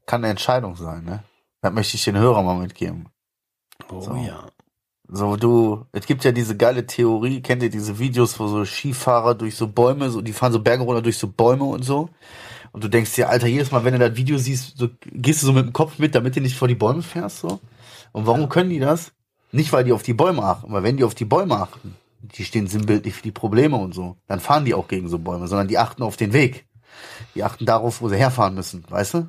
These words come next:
Speaker 1: Und nicht darauf, wo die Bäume stehen.
Speaker 2: Yep.
Speaker 1: Und das ist
Speaker 2: Genau
Speaker 1: das.
Speaker 2: so ist es.
Speaker 1: Es ist, es ist eine Sache von Training und es ist eine Sache von Entscheidungen, die man trifft.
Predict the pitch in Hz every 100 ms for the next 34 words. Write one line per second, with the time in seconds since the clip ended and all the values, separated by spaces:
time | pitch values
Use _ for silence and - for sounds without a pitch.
0 | - 98 101 131 123 101 98 92 110 107
1 | 104 120 123 95 - 90 92 _ _ -
2 | _ - - 120 131 131 98 98 147 110
3 | 104 107 131 117 90 101 113 123 - -
4 | - 131 135 - 117 135 135 127 127 -
5 | - 147 147 135 123 127 - 117 113 110
6 | 123 113 104 104 - 117 107 92 92 87
7 | - 87 -